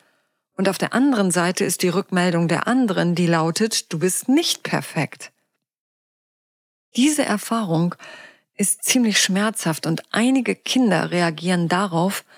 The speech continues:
mit aggressivem Verhalten. So auch Lukas, der mittlerweile auch im Kindergarten immer verhaltensauffälliger wird. Das Kind versucht, sein inneres Gleichgewicht wiederherzustellen.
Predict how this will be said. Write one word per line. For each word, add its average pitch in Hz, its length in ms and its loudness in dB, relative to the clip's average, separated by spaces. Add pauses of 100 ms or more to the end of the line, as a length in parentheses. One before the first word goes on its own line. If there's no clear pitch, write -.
(280)
mit - 180 -2
aggressivem 175 680 0
Verhalten. 160 800 -2 (440)
So 190 220 0
auch - 260 -4
Lukas, - 560 -2 (300)
der 190 100 2
mittlerweile 202 640 0
auch 220 120 -4
im 220 180 -2
Kindergarten 196 880 0 (560)
immer 165 500 2 (200)
verhaltensauffälliger 160 1300 -2
wird. 165 380 -6 (680)
Das - 280 0
Kind 330 320 0
versucht, 190 1080 -2 (240)
sein 185 340 0
inneres 196 580 0
Gleichgewicht 202 1120 -2 (400)
wiederherzustellen. 180 1300 -2